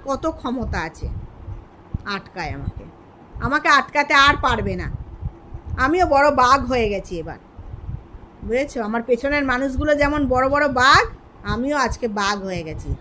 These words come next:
আয়, বাঘের সাথে বাঘের লড়াই হবে। হয় না মাঝে মাঝে দেখবা, বাঘ যখন খে-, খেতে না পায় না, তখন দেখবা বাঘের সাথে বাঘের লড়াই হয়। তখন ভাবে, "ওকেই আমি ছিঁড়ে খাবো।" এইরকমই হবে, এইরকমই হবে।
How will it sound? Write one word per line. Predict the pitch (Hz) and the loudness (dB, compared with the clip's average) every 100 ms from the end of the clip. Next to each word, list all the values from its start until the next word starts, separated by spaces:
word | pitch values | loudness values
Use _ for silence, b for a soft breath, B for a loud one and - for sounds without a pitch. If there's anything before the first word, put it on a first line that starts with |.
| - - - | -8 -8 -2
আয়, | 262 262 208 - | 2 2 0 0
বাঘের | 220 226 269 | 0 2 -2
সাথে | 285 294 277 277 B - | 0 2 2 0 B -4
বাঘের | 226 233 247 | 0 2 2
লড়াই | 226 208 196 196 | 2 2 0 0
হবে। | 180 165 | -4 -8
হয় | 175 226 | -2 0
না | 311 339 | 2 2
মাঝে | 262 269 | 2 0
মাঝে | 311 349 | -2 0
দেখবা, | 285 254 262 | 0 0 0
বাঘ | 233 226 226 | 2 0 0
যখন | 254 294 285 | -4 -4 -6
খে-, | - 226 - - - 220 208 | -6 -8 -8 -12 -8 -6 -4
খেতে | - 247 302 | -2 0 2
না | 285 262 | 4 2
পায় | 262 339 | 2 2
না, | 427 349 | 2 0
তখন | 247 254 | -2 0
দেখবা | 247 240 | 0 2
বাঘের | 220 214 220 247 | 2 2 0 -2
সাথে | 254 233 | -4 -6
বাঘের | 208 196 185 | -4 -4 -4
লড়াই | 185 151 151 165 | -6 -6 -10 -10
হয়। | 170 - - - - - | -14 -16 -16 -16 -18 -12
তখন | 214 277 247 | -8 -4 0
ভাবে, | 240 247 | 4 4
"ওকেই | 254 359 415 | 4 2 0
আমি | 349 302 | 0 -2
ছিঁড়ে | - 240 214 | -4 -2 -2
খাবো।" | - 185 127 - - - - - - | -2 -4 -4 -16 -20 -20 -20 -16 -10
এইরকমই | 208 226 277 370 392 381 | -4 0 0 0 0 0
হবে, | 339 285 202 151 - - - - - - - - - - | 0 0 0 -2 -10 -18 -10 -10 -10 -16 -18 -18 -20 -6
এইরকমই | 190 240 294 370 381 381 | 0 2 0 0 0 0
হবে। | 254 180 151 | -2 -4 -8